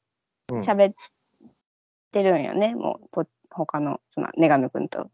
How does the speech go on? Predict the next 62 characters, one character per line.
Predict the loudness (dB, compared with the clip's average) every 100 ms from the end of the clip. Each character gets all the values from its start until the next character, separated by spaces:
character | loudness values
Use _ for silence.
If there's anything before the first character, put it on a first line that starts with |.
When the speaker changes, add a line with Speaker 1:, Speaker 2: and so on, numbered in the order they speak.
| _
Speaker 2:
二 | -6 -4
人 | -2
で | -4 -10 _ _
喋 | -2 -2
っ |
た | -4
時 | -6 0
に、 | 2
Speaker 1:
う | 2
ん。 | -2 _ _ _
Speaker 2:
そ | 0
う |
い |
う | 2
話 | 0 -2
を | -8
し | 0
て | 4
る | 4
ん |
や | 0
な。 | -4 -6 -6 _ _ _ _ -8
Speaker 1:
う |
ん。 | -8
う |
ん。 | -6
<laughs> | -10 -10 -12 -16 -18 -20 -20 _ -18 4
大 | 6 6
丈 |
夫 | 4
っ |
す | 2
よ。 | -4 -4 -12 -4
う | -2
ん。 | -2
<laughs> | -4 -14 -14 -14 -14 -16 2
大 | 4
丈 | 6 4
夫、 | 6
大 | 4 4 4
丈 | 4
夫、 |
大 | 2
丈 | -2
夫。 | -6
大 | -10 -10
丈 | -14 -18 _ _ _ -16 -14 -6
夫 |
っ | -6
す。 | -6 _ _ _ -18 -18 _ _ _ _ _ -16 _ -12 -8 -8 -10 -4
Speaker 2:
い | 4
や、 |
ま | 6 6
あ |
ね、 | 6 4 2
Speaker 1:
う | 0
ん。 |
Speaker 2:
あ | 2
の | 4
ね、 | 4 2 2
Speaker 1:
<laughs> | 0 4 0 0
Speaker 2:
こ-、 | -2